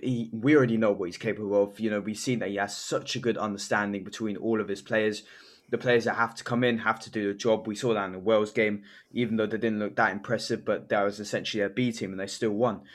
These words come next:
And they still, you know, need to do a job. I expect Emerson to do the exact same things that Spinazzola does. Maybe not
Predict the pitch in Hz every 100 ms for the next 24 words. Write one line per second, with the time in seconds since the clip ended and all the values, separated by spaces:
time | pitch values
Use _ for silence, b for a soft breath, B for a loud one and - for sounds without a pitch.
0 | B - 104 101 - 123 113 104 107 104
1 | 113 107 - 117 104 120 127 127 104 104
2 | 101 123 104 - 123 117 120 113 117 117
3 | 107 110 104 123 - - 113 113 117 107
4 | 107 80 - 113 101 127 120 120 127 131
5 | - B B B B _ 135 147 139 139
6 | -